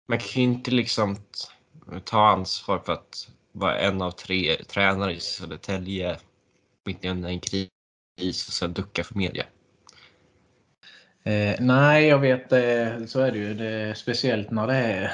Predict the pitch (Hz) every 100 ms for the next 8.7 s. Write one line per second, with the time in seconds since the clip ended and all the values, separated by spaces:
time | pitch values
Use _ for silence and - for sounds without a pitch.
0 | - 127 117 117 113 107 104 107 101 87
1 | 90 - 90 90 92 92 90 - _ _
2 | _ _ _ _ _ _ _ _ _ _
3 | _ _ - - 87 90 90 87 87 95
4 | - _ _ - 104 107 101 95 92 110
5 | 117 98 90 - - 87 85 92 110 90
6 | 85 - - - - - - - - 98
7 | 101 90 95 92 90 _ _ _ _ _
8 | _ 107 113 117 85 87 92